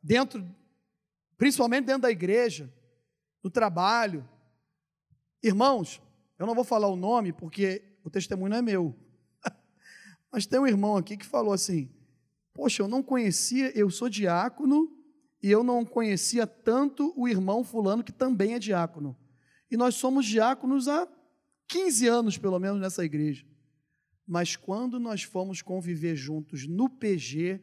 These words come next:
nos pequenos grupos, uma vez por semana, compartilhando um estudo da palavra, aí eu pude conhecer o irmão fulano.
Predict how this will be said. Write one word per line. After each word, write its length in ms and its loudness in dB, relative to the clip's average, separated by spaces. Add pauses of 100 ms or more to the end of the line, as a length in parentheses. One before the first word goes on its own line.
(420)
nos 120 -10
pequenos 540 -6
grupos, 480 -6
uma 180 -4
vez 280 -4
por 160 -18
semana, 640 -4 (500)
compartilhando 880 -2
um 60 0
estudo 380 -6
da 120 0
palavra, 720 -2 (680)
aí 420 0
eu 120 2
pude 580 -6
conhecer 840 -2
o 140 0
irmão 340 -4
fulano. 680 -2